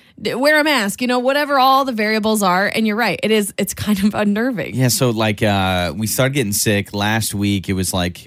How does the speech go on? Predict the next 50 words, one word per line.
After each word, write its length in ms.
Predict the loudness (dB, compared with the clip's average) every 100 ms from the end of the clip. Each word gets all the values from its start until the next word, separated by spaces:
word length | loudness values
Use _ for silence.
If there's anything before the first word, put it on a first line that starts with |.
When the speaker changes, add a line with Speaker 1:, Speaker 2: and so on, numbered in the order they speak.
| -2
Speaker 2:
Baby 240 | 0 2
J 180 | 2 0
started 360 | 0 -2 -2 -2
feeling 240 | -2 -2
sick 300 | 0 -2 -2
on 180 | -2 0
Monday. 760 | 0 2 2 0 -4 -6 -10 -12 _ _ _ -8
And 500 | -4 -2 0 0 -2
so 200 | -2 -4
he 160 | 0 0
was 120 | 0
the 60 | -2
first 300 | -2 -2 -2
one. 180 | -2 -2
Then 120 | -2
I 160 | -2 0
got 260 | 0 -2
it. 180 | -4 -6 -6
Then 200 | -2 2
you 180 | 4 4
got 280 | 2 -2 -8
it. 180 | -10 _ _ _ _ -4
And 160 | -2
so 180 | 0 0
finally, 580 | 0 0 2 0 -2 -4 _ _ _
it 100 | 0
was 140 | 2 4
actually 280 | 2 -2 -2
my 140 | -2
decision 360 | -2 -4 -6 -6
to 60 |
get 160 | -8 -8
tested. 400 | -8 -10 -12 -4
'Cause 220 | 0 0 -4 _ _ -4
honestly, 720 | 0 2 2 0 0 0 -4 _ _ _ _ _ 0
I 80 | 2
really, 600 | 4 4 6 6 6 4
there 120 | 2
was 120 | 0
a 40 | -2
part 240 | 0 0
of 80 | 2
me 100 | 0
that 120 | 2
was 120 | 0 -2
just 180 | -2
like, 260 | -2 -4 -8 _ _ -2
"You 80 | 2
know 100 | 4
what? 260 | 2 0